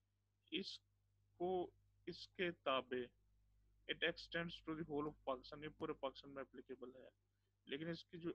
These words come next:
application है वो मशरूत है subsection three के साथ। subsection three ये क्या कहता है?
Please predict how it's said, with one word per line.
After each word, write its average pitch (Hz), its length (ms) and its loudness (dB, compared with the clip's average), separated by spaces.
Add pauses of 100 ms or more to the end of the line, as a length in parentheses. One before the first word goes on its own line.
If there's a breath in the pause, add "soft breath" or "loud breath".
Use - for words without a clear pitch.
application 165 600 -6
है 147 120 0
वो 147 140 -2
मशरूत 147 680 -6
है 131 180 -4 (420)
subsection - 680 -8
three 127 300 -10
के 127 160 -14
साथ। - 300 -12 (500)
subsection 139 420 -10
three 175 280 -4
ये 170 100 2
क्या - 320 -2
कहता 156 400 -2
है? 156 100 -6